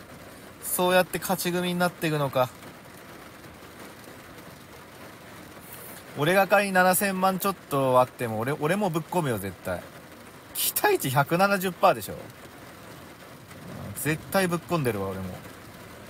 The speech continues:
で、しかも、平均二千万ぐらい買えば一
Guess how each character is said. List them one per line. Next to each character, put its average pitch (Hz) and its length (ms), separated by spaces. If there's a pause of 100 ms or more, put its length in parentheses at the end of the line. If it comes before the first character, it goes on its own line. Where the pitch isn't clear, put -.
(4000)
で、 135 100
し - 120
か 214 140
も、 120 600 (160)
平 196 220
均 202 200
二 190 140
千 202 240
万 196 200
ぐ 202 80
ら 170 80
い 147 40
買 135 140
え 123 40
ば 113 120
一 117 100